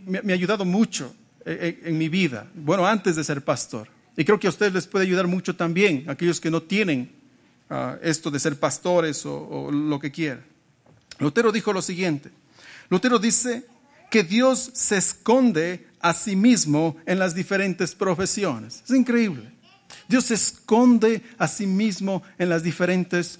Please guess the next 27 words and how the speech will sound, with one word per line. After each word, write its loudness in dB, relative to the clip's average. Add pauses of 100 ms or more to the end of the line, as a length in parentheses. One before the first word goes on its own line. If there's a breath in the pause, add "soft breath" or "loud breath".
(140 soft breath)
profesiones. 0
¿Y -4
saben 4
por -2
qué? -2 (920)
Es 0
lo 2
que -2
dice 0
Lutero. -2 (480 loud breath)
Porque 2
Dios 4
ama 0
tanto 4
a 6
las -2
personas -2 (460 soft breath)
que 0
quiere 4
servirlas 2
y -4
llegar 0
a 2
ellas -2 (140 soft breath)
utilizando 0
nuestras 2
profesiones, 0